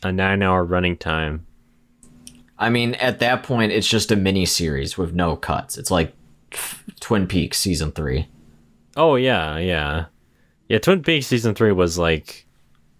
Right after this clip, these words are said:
Speaker 1: it almost had the same information that a regular movie would have. Do you know what I mean?
Speaker 2: Yeah.
Speaker 1: But it was,
Speaker 2: Yeah.
Speaker 1: like, slowly paced out, like, to the point of, like, molasses, which, that's
Speaker 2: Yeah.
Speaker 1: the whole point of the show. But, like,
Speaker 2: Mm-hmm.
Speaker 1: um,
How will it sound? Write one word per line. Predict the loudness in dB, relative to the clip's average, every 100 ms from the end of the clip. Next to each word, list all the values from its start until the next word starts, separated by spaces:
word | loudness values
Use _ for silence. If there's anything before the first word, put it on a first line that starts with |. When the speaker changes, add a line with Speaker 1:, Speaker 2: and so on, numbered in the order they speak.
| _ _ _ _
Speaker 1:
it | 0 2
almost | 2 2 0
had | 0
the | 0
same | 2 2 2
information | 0 2 2 2 2 2 2 2
that | 2
a | 2
regular | 2 2 4 2
movie | 2 2 2 2
would | 2
have. | 2 0 0 0
Do | 2
you | 4
know |
what | 4
I | 4
mean? | 4 4 4
Speaker 2:
Yeah. | 2 2 -2 -10 -10 0
Speaker 1:
But | 4
it |
was, | 6 4
Speaker 2:
Yeah. | 2
Speaker 1:
like, | 0
slowly | -2 -4 -4 -2 4 6 6 4 2 0
paced | 0 2 2 0
out, | 2 2 2 2
like, | 2 0 _ -20 -20 -20 -20 -10
to | 0
the | 0 2
point | 2 2
of, | 2
like, | 2 2
molasses, | 0 0 0 -2 -2 -2 -4 -8 -12 _ 0
which, | 0 0 -2
that's | 0 2
Speaker 2:
Yeah. | 2 2
Speaker 1:
the |
whole | 0 -2
point | 0 0 2
of | -2
the |
show. | -2 0 0 0 -4 -6 _ -20 _ _ -4
But, | 0
like, | 2 2
Speaker 2:
Mm-hmm. | 0 0 0 0 -6 -20 -20 -20 -20 _ _ -8
Speaker 1:
um, | -2 0 0 -4 -6